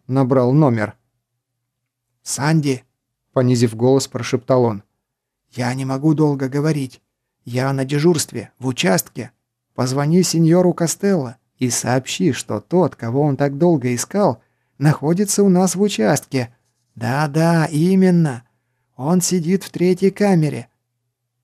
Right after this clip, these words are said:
Когда дверь камеры распахнулась, и на пороге появился рослый мужчина в костюме в крупную полоску, Волк сразу понял, что к федералам он не имеет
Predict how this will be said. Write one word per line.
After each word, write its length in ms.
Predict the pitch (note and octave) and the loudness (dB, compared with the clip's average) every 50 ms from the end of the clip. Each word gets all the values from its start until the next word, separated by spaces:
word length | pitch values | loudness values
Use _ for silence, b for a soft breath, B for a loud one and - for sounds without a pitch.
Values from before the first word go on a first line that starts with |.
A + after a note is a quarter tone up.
| _ _ _ _ _ _ _ _ _ _ _ _ _ _ _ _ _ _ _ _ _ _ _ _ | _ _ _ _ _ _ _ _ _ _ _ _ _ _ _ _ _ _ _ _ _ _ _ _
Когда 300 | - D3 C#3+ D#3+ G#3 A3 | 0 2 2 4 2 4
дверь 240 | G3+ G#3+ A3 G#3 G3+ | 4 4 4 4 4
камеры 400 | - G3 G3 F#3 F#3 F3+ E3+ D#3 | 4 4 6 6 6 6 6 6
распахнулась, 920 | D3+ C#3+ - - - C#3+ C3+ - F3+ G#3 A3 A3 G#3+ G3+ F#3+ - - - - _ _ - | 4 4 2 0 0 -2 0 2 2 4 6 6 6 4 2 0 -4 -8 -12 _ _ 0
и 100 | C3+ C#3+ | 2 4
на 100 | D3 C#3+ | 4 4
пороге 380 | - D3+ D#3 F#3+ G3+ F3+ F3 | 2 2 4 4 4 4 2
появился 640 | D#3+ - D#3 D3+ D3+ D3+ E3 E3 D3 - - C#3 C#3+ | 2 4 4 4 6 6 6 4 4 4 2 4 4
рослый 320 | D3 C#3+ C#3 - - C3 | 6 4 4 4 2 2
мужчина 680 | B2 B2 B2 A#2+ - - - F#3 G#3 G3+ G3 F#3+ F3+ F3 - _ | 2 2 2 0 -2 -2 0 2 4 6 6 4 4 0 -2 _
в 80 | _ _ | _ _
костюме 500 | - D3+ C#3+ - - D#3+ D3+ D3+ D3 C3+ | 0 0 0 0 2 4 4 4 4 2
в 60 | - | 2
крупную 440 | - D#3 D#3 C#3 - D3 C#3+ C#3+ C3 | 0 0 0 2 2 2 2 2 2
полоску, 680 | - C#3 C3+ C#3 C#3 C3+ C3 - - C3+ B2 A#2+ B2 _ _ _ _ _ _ _ _ _ _ _ - | 2 2 4 6 4 4 2 2 0 0 0 0 -2 _ _ _ _ _ _ _ _ _ _ _ -2
Волк 380 | C#3+ C#3+ E3+ A#3+ B3+ A#3+ A#3 | 0 2 4 4 4 4 2
сразу 400 | - - G3+ G#3+ A3+ G#3+ F#3+ G3 | 0 0 2 4 4 4 4 2
понял, 420 | F3 F#3 - G#3+ G#3+ G#3 G3 F#3+ E3+ | 2 2 2 2 4 4 4 4 4
что 260 | - - - E3+ D#3 | 2 0 0 0 0
к 60 | - | 0
федералам 640 | - - B2+ B2 C#3 C#3+ F3 G3 G3 F#3+ F3+ F3+ F3 | -2 -2 0 2 4 4 4 4 6 6 6 6 6
он 160 | E3+ E3+ E3 | 6 6 6
не 180 | E3 E3 E3 E3 | 6 6 6 6
имеет 440 | D#3+ E3 D#3+ D#3+ D#3 D3+ - - | 6 6 6 6 4 4 0 -4